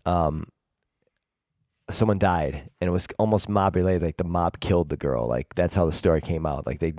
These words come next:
couldn't get that one person killed this person 'cause it was, like, multiple people basically killed this girl. And, and to me, that's a witch hunt. Like, that is disgusting. It can happen so easily. I've seen it in college atmospheres. I've seen it in,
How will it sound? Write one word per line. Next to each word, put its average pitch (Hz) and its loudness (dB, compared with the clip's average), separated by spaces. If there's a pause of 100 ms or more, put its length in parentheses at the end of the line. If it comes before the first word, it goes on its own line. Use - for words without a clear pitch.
couldn't 101 2
get 90 0
that - -4
one 80 0
person 82 -2
killed 80 0
this - -8
person 73 -2
'cause - -8
it 78 -2
was, 78 -2
like, 85 2
multiple 85 0
people 76 -2
basically - -6
killed 78 -2
this - -6
girl. - -6 (180)
And, 76 -4
and 82 -6
to 98 0
me, 101 2
that's 90 0
a 82 0
witch 80 -4
hunt. 57 -4
Like, 67 -6 (260)
that 101 4
is 90 0
disgusting. 92 0
It 82 -4
can 78 -6
happen 85 -2
so - -4
easily. 107 4
I've 87 0
seen 101 0
it 92 -2
in - -8
college 107 4
atmospheres. 92 2
I've 82 -2
seen 98 -2
it 87 0
in, 85 -2